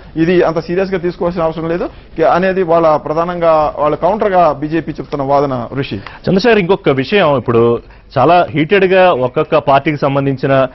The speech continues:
Speaker 2: ఆరోపణలు కానివ్వండి, ప్రచార పర్వంలో మనం చూస్తున్నాం ఏ రకమైన emotions flare up అవుతున్నాయి అనేది. అలాగే అంత, అంతే పోటీ పోటీగా ఈ మేనిఫెస్టోలు కూడా కనిపిస్తున్నాయి. దాదాపుగా ఇప్పుడు మీరు చెప్పిన అంశాలన్నీ, మీరు విశ్లేషించిన అంశాలన్నీ చూస్తే ఒక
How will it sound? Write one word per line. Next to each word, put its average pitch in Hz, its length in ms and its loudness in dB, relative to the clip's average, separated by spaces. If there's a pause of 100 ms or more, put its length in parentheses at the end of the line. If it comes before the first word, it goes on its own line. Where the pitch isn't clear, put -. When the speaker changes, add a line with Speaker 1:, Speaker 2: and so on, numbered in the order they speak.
(360)
Speaker 2:
ఆరోపణలు 135 480 2
కానివ్వండి, 131 400 0
ప్రచార 135 320 0
పర్వంలో 135 360 0
మనం 131 240 -2
చూస్తున్నాం 151 320 0
ఏ 123 60 4
రకమైన 131 540 0 (340)
emotions 139 680 2
flare 120 240 2
up 120 140 0
అవుతున్నాయి 98 320 -2
అనేది. 80 300 -6 (200)
అలాగే 180 500 2
అంత, - 220 -2 (560)
అంతే 143 240 -2
పోటీ 170 260 0
పోటీగా 170 360 -2
ఈ 185 60 2
మేనిఫెస్టోలు 151 540 0
కూడా 147 240 4
కనిపిస్తున్నాయి. 131 500 -4
దాదాపుగా 143 320 0
ఇప్పుడు 139 180 -2
మీరు 131 160 -4
చెప్పిన 135 180 -4
అంశాలన్నీ, 135 420 0
మీరు 127 160 -2
విశ్లేషించిన 127 420 -4
అంశాలన్నీ 127 400 -2
చూస్తే 123 260 -2
ఒక 139 180 2